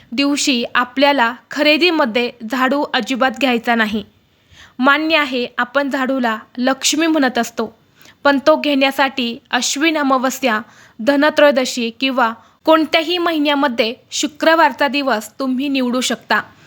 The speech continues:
पण मकर संक्रांतीचा तर अजिबात नाही. या दिवशी आपण झाडू घेतला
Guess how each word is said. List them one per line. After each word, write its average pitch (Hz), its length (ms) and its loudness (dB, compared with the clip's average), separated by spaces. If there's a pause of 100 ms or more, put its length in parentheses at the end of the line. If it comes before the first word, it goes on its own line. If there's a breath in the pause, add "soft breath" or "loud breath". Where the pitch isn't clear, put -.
(240 soft breath)
पण 277 140 4
मकर 269 360 2
संक्रांतीचा 277 800 0 (100)
तर 247 160 2 (120)
अजिबात 262 520 0
नाही. 226 340 -2 (180)
या 302 140 4
दिवशी 330 340 -2
आपण 302 360 0
झाडू 285 280 -2
घेतला 269 480 -2